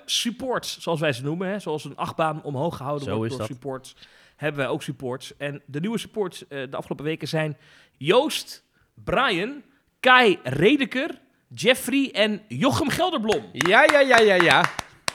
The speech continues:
Speaker 2: Welkom,
Speaker 1: Ja,
Speaker 2: welkom
Speaker 1: we
Speaker 2: terug of
Speaker 1: we
Speaker 2: welkom in de club. Dat is, eh, geweldig.
Speaker 1: Ja, Kai die schrijft nog, "Beste Thomas en Maurice, hierbij mijn petje af. Eh, ik haal veel rust uit jullie podcast.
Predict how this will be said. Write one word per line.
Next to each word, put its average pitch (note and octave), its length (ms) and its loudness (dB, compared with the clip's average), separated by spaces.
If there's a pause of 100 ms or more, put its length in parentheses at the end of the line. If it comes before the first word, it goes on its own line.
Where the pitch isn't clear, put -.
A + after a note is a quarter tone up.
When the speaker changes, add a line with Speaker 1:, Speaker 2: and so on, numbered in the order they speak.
(100)
Speaker 2:
Welkom, A#3+ 560 6
Speaker 1:
Ja, F#3 80 -2
Speaker 2:
welkom F3 260 8
Speaker 1:
we D#3 60 0
Speaker 2:
terug B3 340 8
of D3 180 4
Speaker 1:
we C3+ 60 -4
Speaker 2:
welkom E3 420 4
in C3 100 0
de C3 60 -2
club. C#4 320 4 (100)
Dat D3+ 100 -6
is, - 160 -10
eh, - 80 -12
geweldig. F#2 480 -6 (880)
Speaker 1:
Ja, F#2 240 -10 (120)
Kai E3+ 320 6
die C3 140 -4
schrijft C#3+ 280 0
nog, C3 120 -2
"Beste D#3+ 220 0
Thomas D#3 220 2
en C#3 60 2
Maurice, C#3 360 -2
hierbij F3 320 2
mijn D3+ 180 -2
petje - 260 -6
af. - 300 -8 (500)
Eh, - 160 -12
ik C#3+ 100 -4
haal F3 200 2
veel D#3+ 340 2
rust - 580 0
uit D3 200 -2
jullie A#2+ 180 -4
podcast. - 680 -10